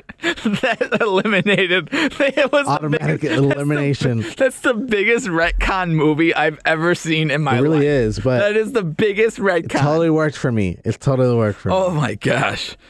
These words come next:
Speaker 2: They only, they set up their own type of ti-, time travel
Speaker 1: Oh,
Speaker 2: rules.
Speaker 1: barf. <laughs> And then
Speaker 2: It's
Speaker 1: what? And then Jean Grey's alive at the end there.
Speaker 2: Yes.
Speaker 1: "Hi, welcome." And Logan's like, "Oh,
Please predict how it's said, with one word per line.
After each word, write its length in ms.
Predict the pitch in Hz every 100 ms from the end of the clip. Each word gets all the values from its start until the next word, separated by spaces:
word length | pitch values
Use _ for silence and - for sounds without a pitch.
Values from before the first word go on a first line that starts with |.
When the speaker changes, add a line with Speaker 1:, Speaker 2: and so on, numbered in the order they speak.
| -
Speaker 2:
They 300 | 123 123 139
only, 300 | 143 170 175
they 240 | 110 127
set 200 | 123 131
up 100 | 143 202
their 180 | 139
own 280 | 123 120 120
type 280 | - 113 107
of 160 | 104 -
ti-, 220 | 110 104 - -
time 200 | - 110
travel 260 | 104 101 180
Speaker 1:
Oh, 560 | 170 165 147 - - 185
Speaker 2:
rules. 340 | 87 - -
Speaker 1:
barf. 460 | 135 113 143 - - _ _ -
<laughs> 480 | 254 - 269 208 - 127 - 165 226 294 -
And 200 | 143 151
then 180 | 143 139
Speaker 2:
It's 60 |
Speaker 1:
what? 220 | 127 113 -
And 160 | 143
then 180 | 131 117
Jean 240 | 175 135 131
Grey's 280 | 117 117
alive 380 | 117 110 113 117
at 140 | 131 117
the 140 | 127
end 180 | 127 139
there. 160 | 143 143
Speaker 2:
Yes. 140 | 87
Speaker 1:
"Hi, 300 | 262 277 254
welcome." 500 | 226 254 294 - 135
And 180 | 123 113
Logan's 360 | 127 131 135 127
like, 120 | -
"Oh, 800 | 392 - 480 480 508 427 - -